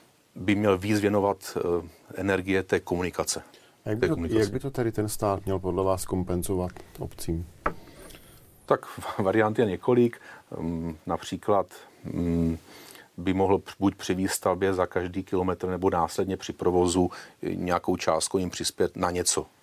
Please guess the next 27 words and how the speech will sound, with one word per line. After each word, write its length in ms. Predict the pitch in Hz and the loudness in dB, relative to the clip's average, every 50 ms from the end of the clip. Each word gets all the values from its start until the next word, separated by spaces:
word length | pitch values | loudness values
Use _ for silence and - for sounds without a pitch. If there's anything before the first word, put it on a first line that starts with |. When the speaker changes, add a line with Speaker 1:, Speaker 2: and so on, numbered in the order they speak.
| _ _ _ _ _ _ _ _ - | _ _ _ _ _ _ _ _ -8
Speaker 1:
Na 60 | 82 | -4
něco. 340 | 82 80 78 - - - - | -4 -2 -2 -4 -4 -2 0
Ale 120 | 113 120 | 0 0
každé, 420 | 117 - 123 117 117 131 123 123 117 - - - - | 2 2 0 2 4 4 2 2 2 -2 -10 -4 0
a 60 | - | 2
zase, 300 | 107 123 - - 92 - - - - - - 120 - - | 2 4 4 2 2 0 -2 -8 -14 -18 -18 -20 -14 -4
jedná 300 | - 107 101 107 113 110 | 0 0 2 2 2 0
se 120 | - - 120 | 2 2 0
například 360 | 110 - - 107 - 120 107 | 0 0 -2 -2 0 2 2
dálnice 340 | 104 104 107 107 101 - 104 | 2 4 2 2 2 2 2
D 120 | 98 85 | 2 2
sedm, 380 | - - 110 110 110 107 107 104 - - - - - - | 2 2 4 4 4 4 2 -2 -6 -16 -18 -18 -8 -4
máme 240 | 95 98 101 101 | -2 0 0 -2
tam 200 | - - 107 101 | 0 0 0 0
plno 340 | 95 - 104 104 104 98 95 | 0 0 2 2 4 4 2
úseků, 560 | - - 92 92 - - 104 90 - - 101 | 2 0 -4 -2 0 2 2 0 0 -2 -4
kam 260 | 92 - 104 98 98 92 | -2 0 -2 0 0 -2
zasahuje 680 | 90 90 - - - 98 90 98 101 98 95 95 95 - | -4 -4 -4 0 0 2 2 4 4 4 4 4 2 0
dálnice 540 | - 90 92 90 92 95 95 95 - - 101 | 0 0 2 2 2 0 -2 -6 -2 -2 -2
do 240 | 92 98 90 76 69 - - - - - - - _ | 0 2 0 0 0 -4 -10 -20 -20 -20 -20 -18 _
obcí 600 | - - - - - - - 107 101 101 104 110 - | -6 -4 -4 0 -2 0 2 2 2 2 0 0 -2
a 120 | - - | -2 -2
s 80 | - - | -2 0
každou 300 | - 107 107 107 113 107 | 2 2 2 4 4 2
obcí 260 | 104 101 - - 104 | 2 2 -2 0 -2
se 120 | - - | 2 2
jedná 380 | 104 104 107 104 95 92 92 92 | 2 2 4 2 4 2 2 0